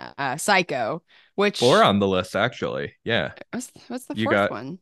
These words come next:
Speaker 2: North by Northwest.
Speaker 1: Oh, I always forget
Speaker 2: Yeah.
Speaker 1: about North by Northwest.
Speaker 2: Yeah.
Speaker 1: Um, interesting. Uh, I also just wanna shout out that the Criterion Collection has a, uh, Parker Posey,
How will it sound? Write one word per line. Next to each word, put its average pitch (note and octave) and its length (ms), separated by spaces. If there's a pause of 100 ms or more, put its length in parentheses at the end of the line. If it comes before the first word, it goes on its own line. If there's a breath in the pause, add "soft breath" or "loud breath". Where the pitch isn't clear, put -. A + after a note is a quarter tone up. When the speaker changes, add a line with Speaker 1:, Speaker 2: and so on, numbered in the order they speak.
(280)
Speaker 2:
North B2 280
by A2 120
Northwest. G#2+ 920
Speaker 1:
Oh, F3 60
I G#3+ 520
always D4 220
forget F#3 200
Speaker 2:
Yeah. - 60
Speaker 1:
about C3 100
North C3 200
by C3+ 120
Northwest. C3 580 (240 loud breath)
Speaker 2:
Yeah. F4 320
Speaker 1:
Um, F3+ 540 (640)
interesting. C#3+ 640
Uh, F#3+ 340
I A#3+ 100
also G4 220
just G#4 160
wanna F4 200
shout A#3 280
out B3 140
that - 180
the F#3 100 (100)
Criterion A3 680
Collection A#3 640
has F3 580
a, E3 300
uh, C#3 200
Parker G3+ 360
Posey, A#3+ 720